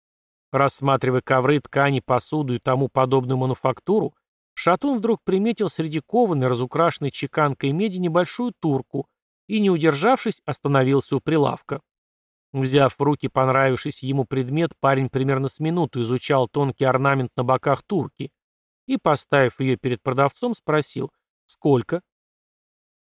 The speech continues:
Стоявший за прилавком мужчина средних лет, окинув парня внимательным взглядом, уже открыл было рот, чтобы назвать цену,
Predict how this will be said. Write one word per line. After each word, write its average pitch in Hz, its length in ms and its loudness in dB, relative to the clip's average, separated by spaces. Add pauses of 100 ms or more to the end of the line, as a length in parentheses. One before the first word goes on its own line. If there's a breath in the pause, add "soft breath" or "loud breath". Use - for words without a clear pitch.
(220)
Стоявший 226 500 2
за 190 100 0
прилавком 208 500 2
мужчина 180 480 -2
средних 170 520 -2
лет, 214 260 0
окинув 147 460 -2
парня 131 340 2
внимательным 139 520 -2
взглядом, 143 480 0
уже 127 180 2
открыл 160 340 0
было 156 300 2
рот, 208 180 4
чтобы 127 260 -4
назвать 135 440 2
цену, 135 440 -2